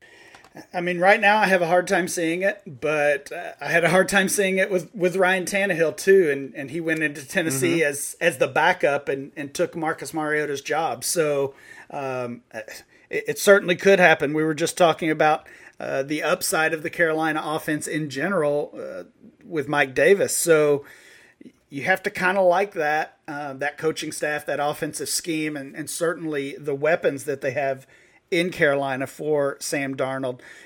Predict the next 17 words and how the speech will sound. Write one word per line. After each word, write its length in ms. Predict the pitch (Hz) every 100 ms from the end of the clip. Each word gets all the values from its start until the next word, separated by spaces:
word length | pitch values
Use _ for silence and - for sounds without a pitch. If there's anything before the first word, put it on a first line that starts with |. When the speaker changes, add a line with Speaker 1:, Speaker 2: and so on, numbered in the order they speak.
| -
Speaker 1:
You 80 | 165
know, 100 | 170
I 80 |
was 140 | 185 170
actually 300 | 196 - 202
surprised 760 | - - - 151 160 170 170
he's 160 | 156 139
got 220 | 156 143 -
eight 380 | 160 180 - -
quarterback 540 | - 170 170 165 160
one 340 | 165 143 156 175
games 440 | 143 131 127 143
in 140 | 139 135
his 160 | 127
three-year 400 | - 143 147 147
career. 480 | 143 156 135 131 139
I 200 | 131 147